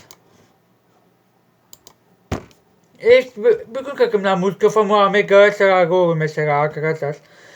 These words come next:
Yani böyle çok iyi olacak bu sefer. Asla kapanmayacak, oynanacak bir.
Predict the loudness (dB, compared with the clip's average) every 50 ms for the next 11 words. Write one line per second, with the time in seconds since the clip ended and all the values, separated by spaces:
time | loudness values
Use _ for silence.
0 | -20 -20 -20 -20 -18 _ -2 0 2 2 2 2 2 0 0 0 0 -2 -4 -4
1 | -4 -4 -4 -2 2 6 6 6 6 6 4 2 0 -2 -4 -8 -8 -6 -6 -4
2 | -2 0 0 0 0 -2 -2 0 2 2 2 2 2 0 0 0 -4 -4 -2 -2
3 | -2 -2 -2 -4 -6 -6 -8 -8 -16 -16 -16 -16 -16 _ -2 0 0 0 0 0
4 | -2 -4 -4 -2 -2 -4 -4 -4 -6 -6 -6 -8